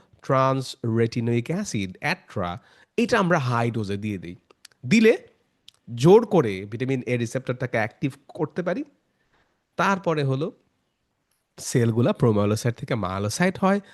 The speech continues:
মায়োলোসাইট থেকে আস্তে আস্তে neutrophil, basophil and other সেলগুলা ডেভেলপ করে। বুঝতে পারছেন জিনিসটা?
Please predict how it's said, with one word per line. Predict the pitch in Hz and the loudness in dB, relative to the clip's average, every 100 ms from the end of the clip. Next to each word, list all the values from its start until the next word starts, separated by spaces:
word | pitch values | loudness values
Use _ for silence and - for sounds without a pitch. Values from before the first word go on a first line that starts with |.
| _ - | _ -8
মায়োলোসাইট | 90 98 101 101 107 | -4 -2 -2 -2 -2
থেকে | 147 | -2
আস্তে | 127 - 110 | -4 -4 -8
আস্তে | 101 117 | -6 -6
neutrophil, | 101 98 104 - 104 104 - _ _ | -6 -6 -8 -4 -6 -6 -10 _ _
basophil | 92 98 92 101 | -14 -12 -12 -10
and | 98 | -10
other | - 90 98 | -12 -14 -14
সেলগুলা | - - 98 92 98 | -14 -10 -10 -8 -12
ডেভেলপ | 98 92 92 - | -12 -12 -14 -14
করে। | 92 87 - _ _ _ - | -14 -14 -16 _ _ _ -6
বুঝতে | 120 | 0
পারছেন | 214 220 226 | 0 -2 -6
জিনিসটা? | 220 - | -6 -10